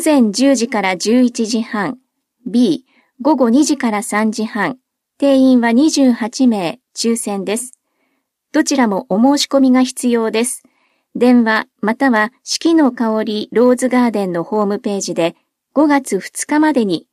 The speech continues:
四季の香りローズガーデンへお願いします。春のフォトコンテスト。ローズガーデン内で撮影した写真を募集します。詳しくは、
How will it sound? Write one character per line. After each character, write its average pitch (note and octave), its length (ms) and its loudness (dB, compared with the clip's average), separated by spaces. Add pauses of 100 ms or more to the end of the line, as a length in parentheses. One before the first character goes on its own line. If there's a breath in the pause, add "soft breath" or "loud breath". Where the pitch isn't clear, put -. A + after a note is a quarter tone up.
(240)
四 - 120 -12
季 D#4 140 0
の D#4 180 2
香 G#3+ 240 -4
り G3+ 160 -2
ロ A3+ 140 2
ー C#4 80 2
ズ C#4 100 -2
ガ C#4 200 0
ー - 20 0
デ B3 100 0
ン A3 140 -2
へ A3+ 140 -2
お F3+ 60 -8
願 E3+ 280 -4
い F3 40 -6
し - 140 -6
ま E3+ 160 -4
す。 - 220 -16 (1600)
春 D#4+ 300 0
の G3 140 0
フ F3 140 -6
ォ - 20 -6
ト D4+ 180 -2
コ D#4 160 2
ン C4 120 2
テ F#3+ 120 -6
ス - 140 -16
ト。 - 180 -6 (640)
ロ C4 180 2
ー - 20 -2
ズ C#4 120 -2
ガ C4+ 200 2
ー - 20 0
デ C4+ 140 2
ン B3+ 80 4
内 A3 180 0
で G3 100 -6
撮 G#3 240 -6
影 G#3+ 200 -2
し - 80 -12
た G#3+ 160 -6
写 G3+ 160 -6
真 C4 340 2
を B3+ 60 2
募 G#3+ 120 -4
集 G#3+ 220 -2
し G#3+ 160 -4
ま G3 160 -2
す。 - 160 -14 (560)
詳 D4 220 2
し - 80 -6
く C4+ 120 -2
は、 A#3+ 220 0